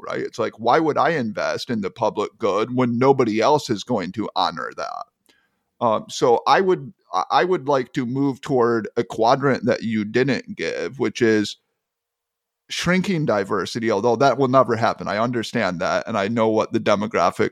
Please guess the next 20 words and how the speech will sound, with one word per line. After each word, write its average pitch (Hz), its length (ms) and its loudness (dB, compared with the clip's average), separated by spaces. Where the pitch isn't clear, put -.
projections 104 720 2
look 117 240 2
like - 260 0
because - 300 -6
I've 80 180 0
written 101 300 0
about 87 320 2
this 95 240 0
and 110 100 0
I 80 120 -2
very 95 280 0
much 80 300 -6
worry 98 300 -2
about - 340 -8
it. - 220 -4
But 131 200 2
let's 143 220 0
say 135 160 2
this 101 340 -6
then. - 360 -12